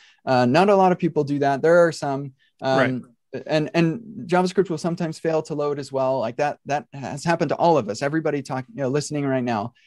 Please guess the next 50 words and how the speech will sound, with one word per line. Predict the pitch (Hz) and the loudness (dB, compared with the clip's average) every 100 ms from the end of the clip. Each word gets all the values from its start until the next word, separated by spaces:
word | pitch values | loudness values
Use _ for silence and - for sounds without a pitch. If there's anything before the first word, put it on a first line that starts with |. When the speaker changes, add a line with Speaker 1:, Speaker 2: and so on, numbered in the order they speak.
| _ - | _ 0
Speaker 1:
JavaScript | 147 156 165 147 | 2 2 -4 -10
has | 143 | -4
failed | 156 151 | 2 2
to | 143 | 2
load. | 135 131 131 131 _ _ - | 2 2 2 -4 _ _ -6
Uh, | 123 127 - | -2 -2 -2
like, | 135 127 - 180 | -4 -6 -6 -6
if | 151 | -4
you've | 185 156 - | -4 -4 -2
ever, | 185 202 196 185 _ _ _ | 2 4 2 0 _ _ _
uh, | 143 139 120 110 | -2 -2 -2 -6
been | 143 139 | -6 -2
using | 165 170 175 | -2 -2 -2
your | 156 143 | -4 -6
phone | 165 156 156 156 - _ | -4 -4 -4 -8 -12 _
and | 143 135 131 | -6 -4 -4
you | 127 | -4
click | 185 180 | -2 -2
on | 165 | 0
a | |
button, | 156 151 | 0 -2
nothing | 151 156 151 | -2 -4 -4
happens, | 156 143 147 | -6 -6 -6
you | 135 | -4
hit | 165 156 | -2 -2
refresh | 156 165 147 - | -4 -2 -4 -4
and | 135 | -6
it | 104 | -4
works | 156 - | -4 -2
that | 165 - | -6 -4
time, | 170 170 - _ - | -6 -6 -10 _ -2
that | 151 107 | 0 2
last | 160 202 - | 2 2 0
time, | 196 190 | 0 0
it | 185 | -2
was | 151 147 | -6 -6
because | 147 151 | -6 -6
the | 139 | 0
JavaScript | 143 131 - 120 | 0 0 -6 -2
failed | 123 113 | -2 -2
to | 117 | -4
load | 101 | -6
for | 90 | -8
some | - 110 | -10 -8
reason. | - - - _ _ - | -10 -12 -14 _ _ 4
It | |
happens | 160 185 165 | 4 6 4
all | 143 | 2
the | 127 | 0
time. | 117 | -6